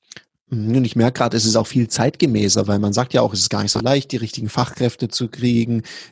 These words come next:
richtig gute Führungskräfte zu finden. Äh, da ist es ja auch schlau zu sagen, „Komm, ich kitzel mal das Beste aus demjenigen raus und gebe vielleicht auch eine zweite Chance.“ Vielleicht hat er, also es ist, m-, m-, kann man das vereinfacht sagen, es ist weniger ein Test,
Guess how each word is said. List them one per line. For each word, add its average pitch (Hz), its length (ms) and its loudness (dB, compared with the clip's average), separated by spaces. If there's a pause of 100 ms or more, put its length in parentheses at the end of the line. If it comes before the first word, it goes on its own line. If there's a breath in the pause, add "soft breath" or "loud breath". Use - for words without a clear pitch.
(100)
richtig 120 300 -2
gute 113 180 2
Führungskräfte 123 680 0
zu - 160 -6
finden. 113 680 0 (300 loud breath)
Äh, - 160 -6
da - 80 -2
ist 113 140 0
es 110 60 -4
ja 110 100 4
auch 110 140 2
schlau 117 380 2
zu 127 160 -4
sagen, 113 300 -2
„Komm, 143 200 -2 (200 loud breath)
ich - 220 -4
kitzel - 360 -2
mal 120 600 2
das 117 260 -4
Beste - 580 0
aus 120 200 -2
demjenigen 107 520 -2
raus 98 600 0 (1160)
und 123 220 2
gebe 135 160 0
vielleicht 123 160 2
auch 117 60 4
eine 113 80 -2
zweite 113 300 -2
Chance.“ 131 440 0
Vielleicht 113 220 -2
hat 113 100 -2
er, 117 120 2
also 117 160 -2
es 120 160 -2
ist, - 100 -6
m-, 123 220 -8
m-, 127 340 -12 (560)
kann 110 140 -6
man 202 100 2
das 196 120 0
vereinfacht 156 400 -4
sagen, 151 200 0
es 131 120 0
ist 123 140 -2
weniger 139 300 2
ein 104 200 -6
Test, - 480 0